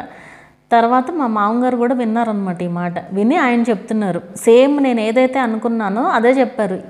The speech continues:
ఆ ఐ-, ఆ ఆలోచన నాకు ఎట్లా వచ్చింది,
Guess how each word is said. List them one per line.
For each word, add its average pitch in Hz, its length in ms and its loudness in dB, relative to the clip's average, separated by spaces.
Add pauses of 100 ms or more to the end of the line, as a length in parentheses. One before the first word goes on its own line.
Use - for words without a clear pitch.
(220)
ఆ 214 200 4
ఐ-, 214 120 2 (160)
ఆ 196 40 -2
ఆలోచన 247 480 0
నాకు 302 240 -4
ఎట్లా 247 240 -2
వచ్చింది, 277 600 -4